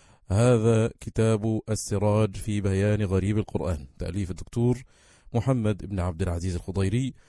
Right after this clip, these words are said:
غفر الله له ولوالديه وللمسلمين وفرج الله عنه، آمين. يقول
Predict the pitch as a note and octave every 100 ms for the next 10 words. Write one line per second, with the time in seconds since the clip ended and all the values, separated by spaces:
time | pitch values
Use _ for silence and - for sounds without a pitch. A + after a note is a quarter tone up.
0 | _ - F2+ A2+ A#2 G2+ G2 G2 F2+ F#2
1 | F#2 F#2 F#2+ F2+ F2 F#2 F2 G2 E2+ F#2
2 | F2+ F2+ F2+ - F#2+ A#2+ C3 - _ _
3 | _ - G2 G2 F#2+ G2 G2 F2 F#2+ E2+
4 | F2+ G2 E2+ F#2 F#2 _ _ _ _ _
5 | _ - A2 - D#2+ - - - - -
6 | _ _ _ _ _ _ _ - G#2 -
7 | C3 A#2+ A#2+